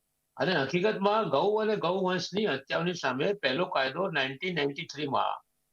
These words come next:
ચીમનભાઈ પટેલની સરકારમાં આવ્યો હતો, મને યાદ છે એ સમય, સમય ઉપર. અને એ પછી આ કાયદાનો અમલ કરાવવા માટેના જે તમામ પ્રયત્નો છે, એ પ્રયત્નોની અંદર આપણે કહીએ છીએ કે,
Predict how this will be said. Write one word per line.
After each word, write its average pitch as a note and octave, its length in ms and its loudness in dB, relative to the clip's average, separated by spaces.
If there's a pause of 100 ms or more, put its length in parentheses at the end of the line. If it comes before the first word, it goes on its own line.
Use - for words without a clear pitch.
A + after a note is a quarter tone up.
(180)
ચીમનભાઈ F#3 480 4
પટેલની F3 380 4
સરકારમાં D3+ 600 2
આવ્યો B2+ 160 4
હતો, B2+ 180 0
મને D#3+ 200 2
યાદ B2+ 240 2
છે - 260 -8
એ - 180 -6
સમય, A2+ 260 0
સમય D3 240 2
ઉપર. A2+ 240 -2 (580)
અને D#3 180 2
એ D3+ 200 2
પછી G3+ 440 0
આ F3+ 200 2
કાયદાનો F3+ 540 0
અમલ F#3+ 360 0
કરાવવા G3 280 0
માટેના F3+ 480 -2
જે F3 200 -4
તમામ F3 400 0
પ્રયત્નો F3 340 -2
છે, D#3 420 -2 (380)
એ F#3 60 0
પ્રયત્નોની F#3 500 2
અંદર F3 260 2
આપણે E3+ 240 0
કહીએ E3+ 280 0
છીએ F3 160 -4
કે, F#3 300 -4